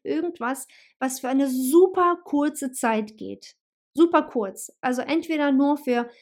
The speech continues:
vierundzwanzig Stunden zum Beispiel oder für achtundvierzig Stunden oder wenn du sagst, ich mach das jetzt für eine ganze Woche. Auf jeden Fall so, dass es relativ kurz ist, also ein kurzes Zeitfenster und dass es begrenzt ist.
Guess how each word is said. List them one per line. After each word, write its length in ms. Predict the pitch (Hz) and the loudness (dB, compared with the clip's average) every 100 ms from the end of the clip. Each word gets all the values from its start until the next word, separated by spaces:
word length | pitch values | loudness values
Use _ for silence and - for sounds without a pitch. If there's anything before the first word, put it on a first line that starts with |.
| _ _ | _ _
vierundzwanzig 720 | - 285 262 247 220 208 208 | -2 2 0 -2 -8 -8 -8
Stunden 420 | - 311 330 311 | -2 0 0 -2
zum 160 | - 285 | 0 2
Beispiel 580 | 285 285 - 277 277 277 - _ _ | 2 0 -2 0 0 0 -8 _ _
oder 240 | - 220 214 | -4 -2 -2
für 160 | 220 | -4
achtundvierzig 720 | - 294 311 294 285 277 269 - | -4 -4 -4 -2 -2 -4 -6 -6
Stunden 600 | - 262 262 262 247 247 | 0 2 2 2 2 0
oder 420 | 233 220 220 214 _ - | -2 -4 -6 -10 _ -6
wenn 200 | 226 220 | -4 -4
du 60 | |
sagst, 380 | 220 214 214 - | -4 -4 -6 -10
ich 120 | 226 | -8
mach 160 | 226 220 | -6 -4
das 160 | 233 233 | -6 -8
jetzt 180 | 233 | -8
für 60 | - | -6
eine 120 | 220 | -6
ganze 520 | 208 208 214 202 196 | -4 -6 -4 -6 -2
Woche. 420 | 220 277 311 285 285 - _ | 0 0 2 2 0 -8 _
Auf 180 | 254 226 | -8 -2
jeden 180 | 302 330 | -2 -2
Fall 180 | 277 247 | -4 -4
so, 360 | 233 254 370 392 | -2 0 0 -4
dass 200 | 240 262 | -8 -8
es 160 | 254 | -8
relativ 580 | 269 262 254 240 214 - | -4 -4 -4 -6 -8 -12
kurz 400 | - 285 320 359 | -2 0 0 -2
ist, 360 | - 339 427 - | -6 -6 -6 -6
also 180 | 240 240 | -4 -4
ein 80 | 233 | -2
kurzes 460 | 254 240 214 214 | -2 -4 -6 -12
Zeitfenster 800 | - 220 269 - 302 330 - 311 | -6 -2 -2 -2 -4 -2 -4 -4
und 160 | 254 247 | -2 -2
dass 180 | 233 240 | -2 -6
es 120 | 247 | -8
begrenzt 720 | - 226 214 214 226 233 - | -4 -4 -4 -2 2 2 0
ist. 380 | - - - - | -10 -12 -12 -18